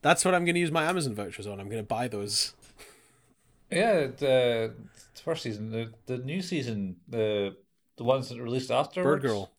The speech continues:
Speaker 2: they're actually on, uh, more four.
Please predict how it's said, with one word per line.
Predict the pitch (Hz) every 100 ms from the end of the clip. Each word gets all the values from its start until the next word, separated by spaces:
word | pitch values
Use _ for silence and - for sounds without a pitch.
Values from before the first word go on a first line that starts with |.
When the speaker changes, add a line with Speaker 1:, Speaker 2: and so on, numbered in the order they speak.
| _ _ _ _ _ _ _ _ _ _ _
Speaker 2:
they're | - 147
actually | 165 160 139
on, | 120 113
uh, | 107 101 98 - - _ _ _
more | 123 113
four. | 107 156 127